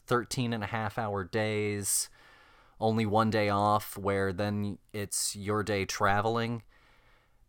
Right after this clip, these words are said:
And it's, it's an issue that's very dear to my heart,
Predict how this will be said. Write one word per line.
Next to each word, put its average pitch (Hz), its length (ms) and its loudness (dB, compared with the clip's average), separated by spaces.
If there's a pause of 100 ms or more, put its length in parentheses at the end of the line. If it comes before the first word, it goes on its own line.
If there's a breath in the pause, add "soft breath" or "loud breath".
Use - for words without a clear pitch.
(100)
And 131 480 -2
it's, - 400 -2
it's 139 160 -4
an 156 100 -4
issue 175 280 -6
that's 127 200 -6
very 139 320 -4
dear 117 280 -6
to 123 80 -8
my 107 160 -4
heart, 135 340 -2